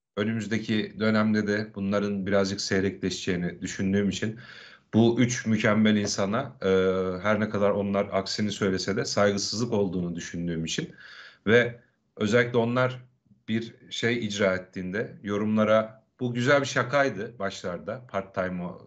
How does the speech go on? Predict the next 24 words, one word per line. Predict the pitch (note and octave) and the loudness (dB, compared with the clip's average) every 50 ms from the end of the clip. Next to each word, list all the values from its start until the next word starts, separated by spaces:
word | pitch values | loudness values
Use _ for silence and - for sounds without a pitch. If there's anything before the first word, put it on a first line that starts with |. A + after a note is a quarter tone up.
| - F2+ G2+ | -14 -8 -6
Onat | G2+ G2 G2 F#2+ F#2+ - | -4 -2 -2 -4 -4 -4
niye | F#2+ F#2+ F#2 | -4 -2 -2
gelmedi?" | F#2 F#2 F2+ F2 F2+ F2+ F2 | 0 0 0 0 -2 -2 -4
şu | - - C3+ | -6 -4 -4
bu. | D#3+ E3 - - - - - - - | -4 -4 -6 -10 -18 -20 -12 -2 0
Ama | - A#2 A#2 G#2 - - - - - _ _ _ _ _ _ - | 4 4 4 2 0 -4 -14 -20 -20 _ _ _ _ _ _ 2
onların | A2 A2 A2+ A#2+ C3 C#3+ D#3+ D3+ | 4 4 6 6 4 4 2 0
icra | C#3 A#2+ A#2+ B2+ A#2+ A#2 | 0 2 2 4 4 4
ettiği | A2+ A2+ - A2+ A2 | 2 -2 -4 -4 -4
bir | G2+ | -4
şeyde | G2 - - G#2 G2+ F#2 G2 F#2+ | -6 -4 -4 -4 -4 -4 -6 -6
kendimle | - A2 G#2 A#2+ B2+ B2+ C3 C3 B2 | -6 -4 -4 -2 -2 -2 0 0 0
ilgili | A#2 A2 G#2 G#2 | 0 0 0 -2
bir | G2+ | -4
şeyler | G2 - - G2 G2 G2 F#2+ | -4 -2 0 2 2 2 2
görmekten | F#2 F2+ F#2 F2+ F2+ F2+ F2+ F2 - - E2+ D#2+ D#2+ - - _ _ _ | 2 0 -2 -2 -2 -4 -6 -6 -6 -6 -6 -6 -6 -12 -20 _ _ _
artık | - F#2+ F#2 - - | -4 -4 -4 -4 -10
gittikçe | - - _ - - - - C3 | -20 -20 _ -18 -8 -2 2 4
rahatsız | B2 A#2 A2+ G#2+ - - - F#2+ F2 | 4 6 4 4 2 -2 -8 -8 -8
da | F2+ | -6
olduğum | F#2 F2+ F2 E2+ F2 F2 F2 F#2+ | -6 -6 -6 -8 -8 -8 -8 -6
için | G2 - G3 F#3+ - - - - - - _ _ _ _ _ _ _ _ _ _ _ _ | -4 -4 -4 -4 -6 -12 -20 -20 -20 -20 _ _ _ _ _ _ _ _ _ _ _ _
tekrardan, | - C3 - - - D3 C#3+ C3 B2+ A2+ G#2 A2 G2+ F#2+ F#2 F2+ - - | -2 -2 -2 0 2 4 4 6 4 4 2 0 -2 -2 -4 -10 -12 -8
e, | G2 | -6